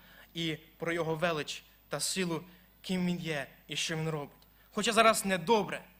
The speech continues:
хоча зараз важко, звеличуючи Бога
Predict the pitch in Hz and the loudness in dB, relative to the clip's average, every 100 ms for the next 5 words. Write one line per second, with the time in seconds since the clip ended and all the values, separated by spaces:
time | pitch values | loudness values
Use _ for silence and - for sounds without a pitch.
0 | _ _ _ _ _ - 180 180 190 196 | _ _ _ _ _ -12 -6 0 2 4
1 | 190 190 165 196 156 - - - _ _ | 2 0 0 0 0 -6 -14 -20 _ _
2 | _ _ - 170 240 233 226 - 202 165 | _ _ -6 0 0 0 -2 0 -4 -4
3 | 190 262 185 139 120 | -2 0 0 -2 -6